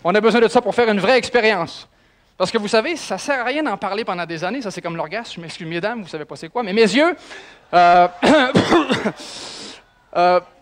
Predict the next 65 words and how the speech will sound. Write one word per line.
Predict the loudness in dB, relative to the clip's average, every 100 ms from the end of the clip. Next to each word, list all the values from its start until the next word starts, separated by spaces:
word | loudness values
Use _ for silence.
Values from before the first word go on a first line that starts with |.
| _ -20 -20 -20 _ _ _ _ 2
même | 2 2
si | 2
on | 2 4
parle | 4 4
pendant | 4 0
trois | 0 4 4
cents | 4 2 2
ans | 2
de | 2
l'orgasme, | 0 0 -2 0 -2
on |
écrit | -4 -6
plein | -8 -8
de | -6
livres, | -8 -10 -16 _ _ _ _ _ _
si | -12 -8
vous | -6 -6
ne | -6
l'essayez | -6 -4 -4 -4
pas, | -6 -8 -8 _
ça | -20 -12 -10
ne |
sert | -6 -2
pas | -2
à |
grand-chose. | -2 -4 -6 -8
Vous |
êtes | -6
d'accord ? | -6 -8 -14 -20 _ _ _ _ _ _ _
Alors | -2 0
là, |
on |
ne | 0
va |
pas | 0 -4
en |
parler | -4 -4
pendant | -4 -6
trois | -2 0 2
heures. | 2
On |
va | 2
l'essayer | 0 0 -2 -4 -6
tout | -8
de | -8
suite. | -8 -10 _ _
Et | -2
là, | -2
je |
vais | -2
vous | -2 -2
inviter | -2 -2
dans | 0
mon | 2
laboratoire | 2 4 0 -2 -4 -4 -6
et | -8
pour | -8
deux | -6 -4 -4
heures, | -6 -12 _ -20 _ _
on | -6
va | -6
faire | -2 -2 -2
une | -6
vraie | -6 -6
expérience. | -4 -4 -4 -6 -12